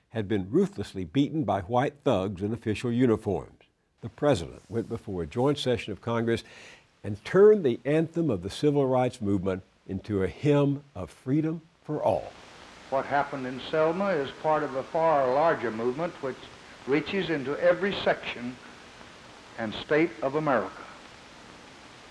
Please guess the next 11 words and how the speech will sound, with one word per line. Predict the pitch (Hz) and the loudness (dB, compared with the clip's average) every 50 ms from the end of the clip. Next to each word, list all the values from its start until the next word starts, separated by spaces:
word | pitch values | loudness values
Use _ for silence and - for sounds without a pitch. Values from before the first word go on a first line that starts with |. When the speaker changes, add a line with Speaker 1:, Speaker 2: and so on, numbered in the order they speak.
| - - - - - - | -20 -20 -20 -20 -12 -6
Speaker 2:
It | - 131 | 0 2
is | 143 131 110 | 2 2 4
the | 139 151 156 170 190 | 4 6 6 8 6
effort | 180 - - 233 240 226 - - - | 6 4 2 0 0 0 -4 -4 0
of | 143 151 151 139 | 2 2 4 4
American | 143 143 156 175 190 202 202 202 202 208 214 208 208 208 | 2 2 4 6 6 6 6 4 4 2 0 2 2 2
Negroes | 208 - - 120 123 113 87 - - - - - - - - - - - - - - - - - - - - - - - - - - - - - - - - | 2 0 0 0 -2 -4 -4 -6 -10 -14 -16 -18 -18 -20 -20 -20 -20 -20 -20 -20 -20 -20 -20 -20 -20 -20 -20 -20 -20 -20 -20 -20 -20 -20 -20 -20 -20 -18 -6
to | - 151 143 | -2 -2 -2
secure | 123 - - 135 - - - 202 202 202 214 214 226 226 220 | 0 -2 -4 -4 -4 -4 2 4 6 8 8 8 8 6 4
for | - - 180 175 170 165 | 2 4 6 6 6 6
themselves | 175 185 180 156 - - 220 196 151 107 95 - | 6 4 2 0 0 2 4 6 6 4 2 -2